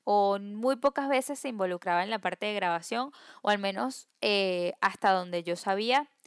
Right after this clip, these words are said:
era así. Sí sé que para campañas puntuales,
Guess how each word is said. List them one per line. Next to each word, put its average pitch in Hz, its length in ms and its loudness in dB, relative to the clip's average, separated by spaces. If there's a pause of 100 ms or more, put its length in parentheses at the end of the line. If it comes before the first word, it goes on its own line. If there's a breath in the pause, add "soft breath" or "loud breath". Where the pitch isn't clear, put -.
(100)
era 180 240 2
así. 170 340 -8
Sí 202 180 -10
sé 185 180 -4
que 214 120 -6
para 214 260 4
campañas 180 560 -4
puntuales, 208 760 -2